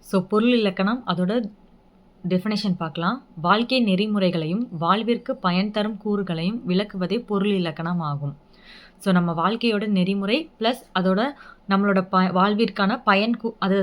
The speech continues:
பயன் தரும் கூறுகள், அதை பத்தி விளக்குறது தான் இது பொருள் இலக்கணம். அடுத்தது, மக்களின் பண்பாடு மற்றும் வாழ்வியல் கூறுகளை இது விளக்குகிறது. So, ஒரு மக்களோட பண்பாடு மற்றும் வாழ்வியல் கூறுகள், மக்கள் எப்படிலாம் வாழ்ந்திருக்காங்க அந்த பீரியட், அந்த டைம் பீரியட்ல அப்படின்றதையும் நமக்கு எது சொல்லுது? பொருள் இலக்கணம் சொல்லுது.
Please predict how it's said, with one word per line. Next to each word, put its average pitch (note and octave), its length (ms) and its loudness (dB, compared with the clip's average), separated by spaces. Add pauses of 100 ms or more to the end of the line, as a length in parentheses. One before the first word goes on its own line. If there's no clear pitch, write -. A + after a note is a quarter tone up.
(240)
பயன் G#3 280 0
தரும் G#3 260 -2
கூறுகள், G3 520 2
அதை F3+ 220 -2
பத்தி F#3+ 240 -4
விளக்குறது G3 540 0
தான் F#3+ 200 0
இது F#3 160 0 (160)
பொருள் F#3+ 240 2
இலக்கணம். D3 400 -2 (160)
அடுத்தது, F#3 380 -2 (520)
மக்களின் B3 440 2
பண்பாடு G#3+ 520 2
மற்றும் A3+ 360 0
வாழ்வியல் A3 540 2
கூறுகளை G#3 420 2
இது G#3 140 2
விளக்குகிறது. E3 600 -4
So, - 180 -10
ஒரு G3+ 140 0
மக்களோட G#3 500 0
பண்பாடு F#3+ 500 2
மற்றும் G3+ 300 -2
வாழ்வியல் F3+ 500 0
கூறுகள், E3+ 320 -2
மக்கள் F3+ 320 -2
எப்படிலாம் F#3+ 400 2
வாழ்ந்திருக்காங்க F3 560 0 (500)
அந்த F3 280 -2
பீரியட், F3 400 0
அந்த E3 120 -4
டைம் F3 240 0
பீரியட்ல E3 500 -2
அப்படின்றதையும் G3 720 0
நமக்கு F#3 220 -2
எது G3+ 180 0
சொல்லுது? G3 340 -2
பொருள் F#3+ 300 0
இலக்கணம் F3+ 420 -2
சொல்லுது. C3+ 320 -6